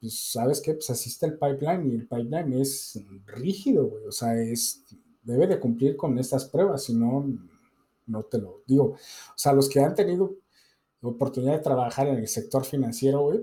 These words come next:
pues, para empezar, yo creo que el tema de, de DevOps y que sin, y, y sin que esté un güey de cua, este, haciendo ahí las, la-, las cosas, este,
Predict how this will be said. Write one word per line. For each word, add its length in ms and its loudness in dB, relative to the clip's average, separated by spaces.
pues, 260 -10
para 160 4
empezar, 440 2
yo 320 -2
creo 160 2
que 80 -2
el 140 -2
tema 200 0
de, 300 -4
de 260 -6
DevOps 540 0
y 80 -2
que 140 -4
sin, 240 -4
y, 400 -6
y 40 -4
sin 220 -4
que 100 -4
esté 200 0
un 120 0
güey 180 4
de 260 2
cua, 440 6
este, 600 -8
haciendo 840 2
ahí 220 -6
las, 560 0
la-, 260 -4
las 220 -6
cosas, 580 2
este, 460 -2